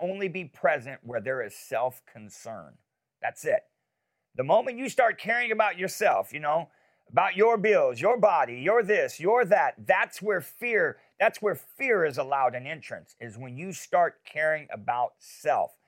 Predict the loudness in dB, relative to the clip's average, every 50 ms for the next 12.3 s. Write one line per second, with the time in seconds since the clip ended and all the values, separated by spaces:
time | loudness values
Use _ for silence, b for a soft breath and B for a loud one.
0 | _ _ -10 -8 -4 -2 -4 -4 -4 -8 -2 2 2 2 2 0 -6 -14 -14 -12
1 | -8 -6 -4 -4 -6 -8 -12 -2 2 4 6 6 6 4 2 0 -6 -10 -12 -16
2 | -20 -20 _ _ _ _ _ _ _ _ 2 4 6 6 4 4 0 -8 -12 _
3 | _ _ _ -14 -12 -6 0 0 0 0 0 -4 -10 -20 -20 _ _ _ _ -20
4 | -12 -8 -6 -6 -6 -6 -10 _ _ _ _ _ _ _ _ _ _ _ _ _
5 | _ _ _ _ _ _ _ _ _ _ _ _ _ _ _ _ _ _ _ _
6 | 0 2 4 4 6 6 6 4 4 2 0 0 2 2 2 2 4 4 4 4
7 | 4 0 -6 -8 -8 -8 -8 -10 _ _ 2 2 2 2 2 2 4 4 4 2
8 | 0 -4 -8 -4 -2 -2 -2 -2 -6 -8 -6 -4 -4 -4 -4 -6 _ _ _ -8
9 | -8 -8 -10 -14 -8 -8 -8 -8 -8 -10 -14 -16 -18 -18 -20 _ _ _ _ _
10 | _ _ _ _ _ _ _ _ _ 0 0 2 2 2 0 0 -2 -2 -2 -4
11 | -4 -2 0 -2 -2 -2 -4 -4 -4 -4 -6 -4 0 2 2 2 2 0 -2 -2
12 | -2 -6 -8 -8 -8 -10